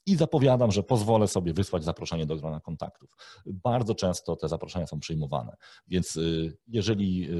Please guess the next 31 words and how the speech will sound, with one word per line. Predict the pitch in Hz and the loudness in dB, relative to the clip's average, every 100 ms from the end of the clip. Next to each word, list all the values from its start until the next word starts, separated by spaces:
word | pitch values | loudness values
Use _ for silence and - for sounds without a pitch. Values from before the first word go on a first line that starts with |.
| 80 | -4
e, | |
szukacie | - 107 143 139 | -6 -6 -6 -4
takich | - - 98 | -8 -10 -10
sposobów, | 92 - 170 | -8 -6 -6
to, | - | -6
to | 123 | -8
też | 117 110 | -6 -4
jest | 101 | 0
dobry. | 92 92 92 - - | 2 0 -4 -8 -8
Oczywiście | 151 151 165 - | -6 -4 -4 -4
ten | 151 135 131 131 | -2 2 2 2
komentarz | 135 127 131 123 | 0 0 0 -2
powinien | 131 123 123 127 127 | -2 2 2 2 2
być, | 135 135 - - | 2 0 -6 -10
e, | 139 - | -10 -6
też | 147 | -6
w | - | -6
jakiś | - - | -10 -6
sposób | 143 147 | -4 0
wartościowy. | 139 - 147 160 135 113 | 0 0 -2 0 2 0
No, | 113 | 0
unikajcie | 127 127 - 113 - - | 2 2 2 -2 -2 -4
takich | 98 107 - - - - _ | -4 -4 -6 -10 -20 -20 _
prostych | - 117 - 113 | 0 0 0 -2
komunikatów | 110 98 90 110 110 90 - 92 80 - | 0 0 2 0 0 -8 -12 -20 -20 -20
typu: | 73 76 | -18 -10
"Super, | - 123 76 67 | -6 -2 -2 -2
dzięki, | 73 90 82 76 69 - | -2 -2 -2 -6 -6 0
bardzo | 85 82 | 0 2
fajnie, | 85 78 73 67 - - - _ | 0 0 -2 -4 -10 -20 -20 _
inspirujące", | 127 - 98 90 82 - | -4 0 2 2 0 -4